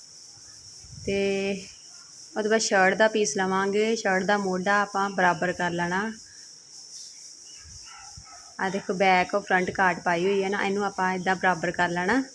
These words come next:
ਬਰਾਬਰ ਕਰਕੇ ਤੇ ਫਿਰ ਆਪਾਂ ਨਿਸ਼ਾਨੀ ਲਗਾਉਣੀ ਹੈ ਇਹਦੇ ਉੱਪਰ ਰੱਖ ਕੇ, ਬਾਂਹ ਦੇ ਉੱਪਰ ਰੱਖ ਕੇ। ਤੇ ਹਮੇਸ਼ਾ ਇੱਦਾਂ ਹੀ ਕਰਨਾ,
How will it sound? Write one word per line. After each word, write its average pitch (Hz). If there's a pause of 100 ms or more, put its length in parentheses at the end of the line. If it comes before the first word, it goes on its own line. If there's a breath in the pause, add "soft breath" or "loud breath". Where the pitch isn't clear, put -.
(1040)
ਬਰਾਬਰ 196
ਕਰਕੇ 190 (1800)
ਤੇ 185 (160)
ਫਿਰ 202
ਆਪਾਂ 180
ਨਿਸ਼ਾਨੀ 190
ਲਗਾਉਣੀ 175
ਹੈ 196
ਇਹਦੇ 190
ਉੱਪਰ 180
ਰੱਖ 196
ਕੇ, 180 (360)
ਬਾਂਹ 180
ਦੇ 190
ਉੱਪਰ 190
ਰੱਖ 190
ਕੇ। 220 (2000)
ਤੇ - (120)
ਹਮੇਸ਼ਾ 202
ਇੱਦਾਂ 196
ਹੀ 214
ਕਰਨਾ, 185